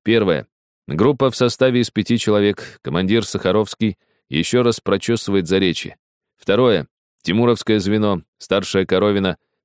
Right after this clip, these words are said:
прочёсывает район больших домов и радиозавода. Следопыты плюс все неназванные участвуют в операции «Струна».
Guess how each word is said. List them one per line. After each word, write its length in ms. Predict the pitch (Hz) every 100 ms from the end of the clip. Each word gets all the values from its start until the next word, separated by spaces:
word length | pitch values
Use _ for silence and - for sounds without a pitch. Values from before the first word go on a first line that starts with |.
| -
прочёсывает 680 | 78 - 123 - 113 110 92
район 440 | 98 110 117 82
больших 420 | 85 92 110 98
домов 420 | 85 98 107 - -
и 100 | 92
радиозавода. 720 | 98 90 90 87 87 80 62 _ _ _ _ _
Следопыты 680 | - 76 104 110 151 147 127
плюс 380 | - 127 - -
все 360 | - - 127 -
неназванные 920 | 107 117 120 117 113 95 98 98 95
участвуют 640 | 92 - 113 - 107 110 -
в 40 |
операции 600 | 92 95 101 - - 92
«Струна». 540 | 85 - 76 95 85